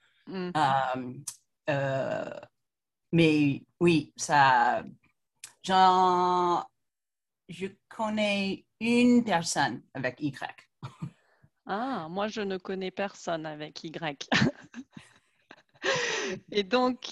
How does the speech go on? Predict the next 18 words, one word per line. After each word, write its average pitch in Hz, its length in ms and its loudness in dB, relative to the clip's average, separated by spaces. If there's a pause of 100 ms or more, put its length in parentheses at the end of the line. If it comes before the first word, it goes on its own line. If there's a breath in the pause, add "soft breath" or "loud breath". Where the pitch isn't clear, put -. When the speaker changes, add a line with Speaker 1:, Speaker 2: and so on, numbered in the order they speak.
(100)
Speaker 1:
tu - 200 -2
as 226 140 4
dit 208 340 -2
aux 220 140 0
États-Unis, 214 840 -2
Alison, 240 640 -2
parce - 320 -2
que 254 260 -4 (180)
tu - 180 -12
viens 220 280 2
des 214 260 -2
États-Unis, 208 640 -2
n'est-ce 190 300 -6
pas ? 240 180 -4
Tu 220 240 -6
habites 190 380 -4
aux 220 60 -4
États-Unis ? 214 800 -6